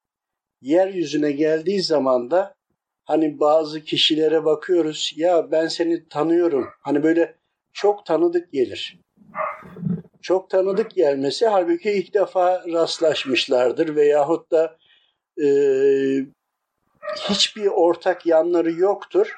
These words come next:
ama birbirlerine son derece güvenirler ve birbirlerinin sözlerine itimat ederler. Ve hatta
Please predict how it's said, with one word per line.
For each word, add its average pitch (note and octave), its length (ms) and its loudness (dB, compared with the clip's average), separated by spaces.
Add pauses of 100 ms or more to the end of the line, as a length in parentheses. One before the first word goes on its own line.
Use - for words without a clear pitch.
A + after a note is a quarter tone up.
(260)
ama E3+ 280 -2
birbirlerine D3+ 680 0
son F#3 320 0
derece D3 320 2
güvenirler D#3 920 0 (420)
ve D#3 160 2
birbirlerinin D#3 500 -2
sözlerine D3+ 680 0
itimat E3 560 -2
ederler. A#2+ 560 0 (440)
Ve E3 120 0
hatta F#3+ 680 0